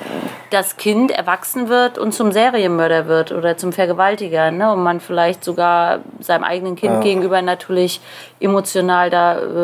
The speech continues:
Speaker 1: äh, Probleme bekommt, die man natürlich nicht absehen konnte, als das Kind
Speaker 2: Ja.
Speaker 1: irgendwie ein süßes Neugeborenes war.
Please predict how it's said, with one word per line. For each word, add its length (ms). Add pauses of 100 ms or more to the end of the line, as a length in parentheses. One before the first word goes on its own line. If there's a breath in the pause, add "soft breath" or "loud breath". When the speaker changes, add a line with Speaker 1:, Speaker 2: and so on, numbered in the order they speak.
(100)
Speaker 1:
äh, 40
Probleme 640
bekommt, 540
die 300
man 220
natürlich 440
nicht 200
absehen 360
konnte, 320
als 160
das 200
Kind 280 (200 loud breath)
Speaker 2:
Ja. 260
Speaker 1:
irgendwie 400
ein 160
süßes 360
Neugeborenes 720
war. 200